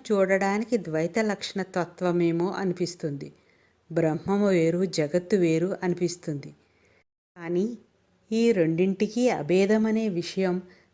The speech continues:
శాస్త్రజ్ఞానం ద్వారా అయినా తెలుస్తుంది, ఆత్మజ్ఞానం ద్వారా అయినా తెలుస్తుంది. రెండవదంటూ లేని అమ్మవారి తత్వాన్ని సూచించే నామమే నిర్ద్వైత. ఈ నామం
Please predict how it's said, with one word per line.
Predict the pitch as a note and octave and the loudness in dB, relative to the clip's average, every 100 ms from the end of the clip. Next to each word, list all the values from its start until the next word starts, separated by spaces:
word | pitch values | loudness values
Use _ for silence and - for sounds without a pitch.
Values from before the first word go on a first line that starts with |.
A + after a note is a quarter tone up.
| - | -16
శాస్త్రజ్ఞానం | - G3 D#3 D#3+ - F#3 F3 F3 E3+ E3+ F3 | -4 -2 -2 -4 2 2 4 2 2 2 2
ద్వారా | E3+ E3 E3 E3+ | 2 2 0 0
అయినా | D#3+ E3+ E3+ F3+ | -2 0 0 -2
తెలుస్తుంది, | F3+ F3 F3 - F3+ F3+ G#3 G#3+ - _ _ | -2 -4 -4 -4 -4 -2 -4 -8 -20 _ _
ఆత్మజ్ఞానం | E3 D#3 E3+ A3 A3 G#3 G3+ G3+ G3 | -6 -4 -2 -2 0 2 2 2 0
ద్వారా | F3 E3+ E3 E3 | 0 0 0 0
అయినా | D#3+ E3 G#3+ | 0 -2 -4
తెలుస్తుంది. | A3+ E3+ D#3+ - D3 C#3+ - _ _ _ _ _ _ | -2 -4 -4 -6 -8 -8 -14 _ _ _ _ _ _
రెండవదంటూ | F3+ E3+ F3 G3+ A3+ A#3 A#3 A3+ B3+ A#3+ | 0 2 4 4 4 2 0 0 4 4
లేని | G3 F3+ F#3+ F#3+ - _ _ D#3 | 4 2 2 -2 -4 _ _ -10
అమ్మవారి | D#3 D#3+ E3+ F3+ G3 A3+ | -4 -2 0 2 2 0
తత్వాన్ని | G#3+ E3+ - F3+ F3+ F#3+ | -2 -4 -2 0 0 -2
సూచించే | - F3 E3+ F3+ F3 F3 F#3 | -4 -6 -4 -2 -2 -2 -2
నామమే | F3+ D#3 D3 D3+ D#3+ F3+ G#3+ G#3+ - - _ - | 0 -2 -4 -4 -2 -2 -2 -8 -20 -20 _ -2
నిర్ద్వైత. | F#3 F3+ E3 F#3 E3 E3 D#3 D#3 - _ _ _ _ _ | -2 0 -2 2 2 0 -6 -10 -14 _ _ _ _ _
ఈ | A3 A#3 | -4 0
నామం | A3 F3 E3 F3 E3+ | 2 2 0 0 -2